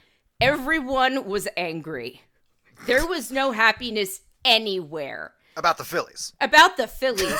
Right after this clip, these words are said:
Speaker 1: Every,
Speaker 2: <laughs>
Speaker 1: and of course, like, I, I am the sports person. I, you know, by, I am one of the,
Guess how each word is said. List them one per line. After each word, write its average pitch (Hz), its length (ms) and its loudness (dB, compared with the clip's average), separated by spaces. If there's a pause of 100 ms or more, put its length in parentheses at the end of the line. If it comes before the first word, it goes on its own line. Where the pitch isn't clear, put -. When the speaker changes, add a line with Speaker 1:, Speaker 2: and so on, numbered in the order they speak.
(140)
Speaker 1:
Every, 302 280 4 (120)
Speaker 2:
<laughs> - 140 -14
Speaker 1:
and 311 120 4
of 302 100 -6
course, 320 200 -2
like, 294 220 2
I, 269 340 6
I 226 180 2
am 285 180 0
the 285 80 -6
sports 233 400 -6
person. 175 420 -6
I, 175 340 -4
you 196 140 -8
know, 147 280 -6
by, 175 180 -4 (420)
I 208 160 0
am 214 360 -6
one 196 260 -6
of 175 100 -10
the, 185 300 -8